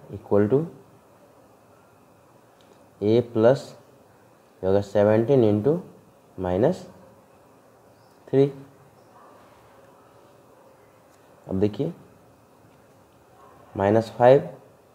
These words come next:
equal to A, सेवनटीन into minus three कितना हो गया बताइए? माइनस फिफ्टी वन। ये हो जाएगा माइनस फ़ाइव,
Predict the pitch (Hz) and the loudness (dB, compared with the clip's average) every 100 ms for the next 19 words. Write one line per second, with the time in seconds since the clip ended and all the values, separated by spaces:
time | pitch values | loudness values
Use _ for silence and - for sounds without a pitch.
0 | _ _ - - 113 113 117 143 185 - | _ _ -20 -4 2 4 4 -2 -4 -4
1 | 110 127 160 - - - _ _ _ _ | 0 2 0 -8 -20 -20 _ _ _ _
2 | - 110 110 120 135 135 131 120 123 - | 2 4 4 4 2 2 2 2 0 -2
3 | 127 131 131 104 95 95 113 120 113 104 | -4 0 0 0 0 -2 -2 0 2 0
4 | 104 107 107 120 135 151 - - - - | -2 -8 -2 2 2 -2 -14 -20 -20 -20
5 | - - - - - - - - - - | -20 -20 -20 -20 -20 -20 -20 -20 -20 -20
6 | - - - - - - - 107 117 117 | -20 -20 -20 -20 -20 -12 0 4 6 6
7 | 113 113 120 - 135 147 | 4 2 0 0 0 0